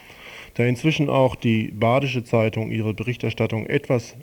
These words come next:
umgestellt hat und den Gegnerinnen und Gegnern gegen die B einunddreißig Ost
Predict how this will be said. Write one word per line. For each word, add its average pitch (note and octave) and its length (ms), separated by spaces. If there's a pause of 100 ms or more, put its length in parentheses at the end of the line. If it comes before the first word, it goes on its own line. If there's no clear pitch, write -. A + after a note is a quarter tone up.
umgestellt C3 680
hat C3 180
und A#2 140
den G2+ 240
Gegnerinnen A#2 600
und G#2 200
Gegnern A#2 520 (400)
gegen A2 220
die A2+ 60
B A#2+ 220
einunddreißig A#2 540
Ost A#2 180